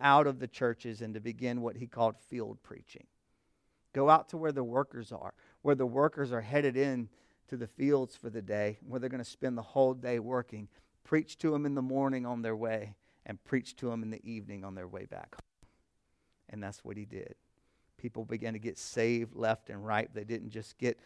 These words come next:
saved. They didn't just make decisions. They also got discipled into becoming followers of Jesus. And they organized them in this discipleship process. And it swept across the country. Here's the beautiful thing about it, though.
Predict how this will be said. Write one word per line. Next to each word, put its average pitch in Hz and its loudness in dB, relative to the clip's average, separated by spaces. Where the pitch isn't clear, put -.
saved. 120 0
They 117 -2
didn't 117 -6
just 127 -4
make 127 -2
decisions. 117 -6
They 107 -2
also 120 2
got 110 -4
discipled - -10
into 117 -12
becoming 107 -12
followers 107 -2
of 95 -18
Jesus. - -20
And 107 -12
they 101 -10
organized 117 0
them 104 -10
in 104 -10
this 98 -12
discipleship - -6
process. 107 -4
And 117 -12
it 98 -12
swept - -6
across 101 -10
the 95 -20
country. 113 -12
Here's 127 -6
the 120 -10
beautiful 113 -10
thing 120 -10
about 113 0
it, - -12
though. 98 -12